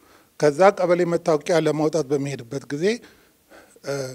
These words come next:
«ማነህ?» አለኝ። «ኢትዮጵያዊ ነኝ» አልኩት። «አይ እሱማ ዜግነትህ ነው፣ እኔ ማወቅ የምፈልገው ማንነትህን ነው» አለኝ። «እሱን እንዴት ነው ማውቀው?» አልኩት።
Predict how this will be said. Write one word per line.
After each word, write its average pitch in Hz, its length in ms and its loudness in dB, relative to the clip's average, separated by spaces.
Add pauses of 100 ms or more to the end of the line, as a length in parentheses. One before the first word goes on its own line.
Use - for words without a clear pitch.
(380)
«ማነህ?» 185 680 8
አለኝ። 135 320 4 (440)
«ኢትዮጵያዊ 156 680 2
ነኝ» 175 240 -2
አልኩት። - 280 -8 (280)
«አይ 180 160 10
እሱማ 208 280 -2 (120)
ዜግነትህ 151 640 0
ነው፣ 127 180 -6 (380)
እኔ 196 160 0
ማወቅ 185 280 8
የምፈልገው 180 580 2 (460)
ማንነትህን 175 1000 4
ነው» 127 180 -4
አለኝ። 240 240 -4 (320)
«እሱን - 340 0
እንዴት 180 360 4
ነው 170 160 -2
ማውቀው?» 147 540 0
አልኩት። 202 420 2